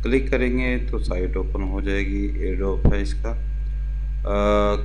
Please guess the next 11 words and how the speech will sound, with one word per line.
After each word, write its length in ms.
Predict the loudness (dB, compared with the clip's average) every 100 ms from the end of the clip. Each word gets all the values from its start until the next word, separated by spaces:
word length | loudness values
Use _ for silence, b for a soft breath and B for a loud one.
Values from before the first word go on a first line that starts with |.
| 0
coinlaunch 680 | 2 4 2 2 2 0
dot 400 | 0 0 0 0
market, 560 | -2 -2 -2 -2 -2 -2 -2 -2
तो 60 | -2
इसको 300 | -2 -2 -2
आप 180 | -2 0
यहाँ 240 | -2 0
से 160 | -2 -2
क्रॉस 500 | -4 -2 -2 -2 -2
कर 60 |
दें 500 | -2 0 -2 -2 -2